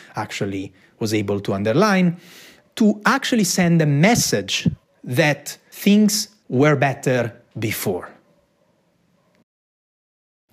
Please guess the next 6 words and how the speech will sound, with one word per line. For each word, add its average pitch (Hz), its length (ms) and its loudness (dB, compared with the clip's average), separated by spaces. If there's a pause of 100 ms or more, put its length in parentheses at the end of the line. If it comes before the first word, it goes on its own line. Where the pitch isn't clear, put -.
Nostalgia 196 440 2
as 165 140 2
a 165 60 0
concept 208 640 0
is 165 340 2 (420)
the, 147 400 2